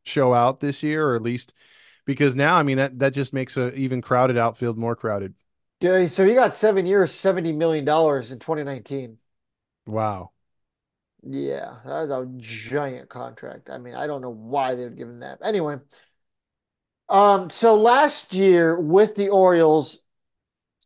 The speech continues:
Speaker 2: in, uh, God, what was it? Um, I'm trying to see the amount of games. So he had two hundred sixty-nine at bats with the Orioles. He got sixty-eight hits, eight homers, batted two fifty-three, had an on-base percentage of three fifty-three.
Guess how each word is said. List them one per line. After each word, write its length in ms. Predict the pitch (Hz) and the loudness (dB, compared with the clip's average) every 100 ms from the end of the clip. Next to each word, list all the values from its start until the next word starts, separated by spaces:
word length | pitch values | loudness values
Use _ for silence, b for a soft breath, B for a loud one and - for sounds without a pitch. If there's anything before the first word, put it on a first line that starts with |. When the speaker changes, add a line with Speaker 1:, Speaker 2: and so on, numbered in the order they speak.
| _ - | _ 2
Speaker 2:
in, 500 | 180 180 180 170 160 | 4 6 4 2 2
uh, 400 | 160 156 156 147 | 2 4 2 0
God, 260 | - 160 156 | 0 0 2
what 220 | 143 175 | 0 -2
was 300 | 170 165 139 | 2 0 2
it? 340 | 143 143 139 - | -2 -4 -6 -6
Um, 400 | 147 147 143 131 | -4 -2 -2 -6
I'm 0 | 120 _ _ _ _ _ _ _ | -16 _ _ _ _ _ _ _
trying 160 | - 170 | -10 -8
to 80 | 147 | -8
see 180 | - | -8
the 100 | 151 | -8
amount 200 | 147 143 | -6 -10
of 80 | 123 | -12
games. 460 | 131 147 147 131 - b b b b _ _ _ _ | -12 -12 -12 -18 -20 b b b b _ _ _ _
So 220 | - 196 | 2 6
he 60 | 202 | 8
had 140 | 202 | 6
two 100 | 226 | 2
hundred 180 | 277 254 | 4 4
sixty-nine 440 | 196 214 214 196 | 2 -2 -2 2
at 220 | 175 147 - | 0 0 2
bats 640 | 165 226 226 - - - - | 4 6 4 0 -4 -10 -4
with 240 | 170 165 | -2 0
the 120 | 165 | -2
Orioles. 360 | 165 160 156 147 | 0 2 2 0
He 80 | 175 | 2
got 200 | 302 254 | 0 2
sixty-eight 480 | - 208 214 196 165 | -2 -4 2 4 4
hits, 260 | 180 180 | 2 0
eight 180 | 180 196 | 0 2
homers, 380 | 175 180 180 151 | 2 0 -2 -2
batted 300 | 180 180 160 | 0 0 -2
two 180 | 233 226 | -8 -6
fifty-three, 640 | - 220 202 190 185 196 | -4 -4 -4 -6 0 2
had 140 | 180 165 | 2 0
an 60 | |
on-base 340 | 185 220 220 220 | -4 0 0 -2
percentage 400 | 160 185 170 143 | -8 -8 -6 -8
of 120 | 135 | -8
three 200 | 165 156 | -6 -6
fifty-three. 1000 | - - 311 349 - 175 135 151 143 139 | -10 -8 -6 -6 -4 -6 -4 -6 -6 -10